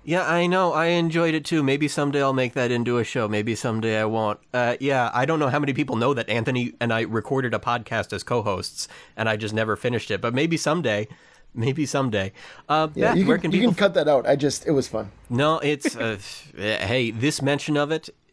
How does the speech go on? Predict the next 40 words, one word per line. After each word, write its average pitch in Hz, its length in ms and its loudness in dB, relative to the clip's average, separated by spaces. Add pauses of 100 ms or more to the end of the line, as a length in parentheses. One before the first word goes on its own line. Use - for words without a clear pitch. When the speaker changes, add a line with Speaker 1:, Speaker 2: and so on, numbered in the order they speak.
(140)
Speaker 1:
might 113 440 -2
be 127 360 2 (440)
the 127 320 2
only 156 580 2
fruit 147 380 0
of 139 120 0
our 139 120 2
efforts. 165 600 -2 (600)
Just 143 220 4
Speaker 2:
Sure. 190 60 2
Speaker 1:
people 165 300 0
Speaker 2:
Yeah. 131 60 -2
Speaker 1:
knowing 143 400 4
that 139 180 0
we 131 100 2
did 123 180 0
a 135 80 2
thing 143 340 0
sometimes 120 560 -2
is 151 120 0
the 185 80 4
Speaker 2:
Mm-hmm. 113 80 2
Speaker 1:
only 117 220 0
satisfaction 117 680 -2
that 117 140 -2
one 113 240 -2
gets 127 300 -2
in, 113 260 0
uh, 120 340 2
an 127 160 0
era 156 200 2
of 156 180 0
media 165 340 0
when 165 220 0
stuff 175 200 -4
gets 175 160 -4
deleted 180 360 -4
from 202 100 -4
streaming 226 320 -2
platforms. 90 500 -4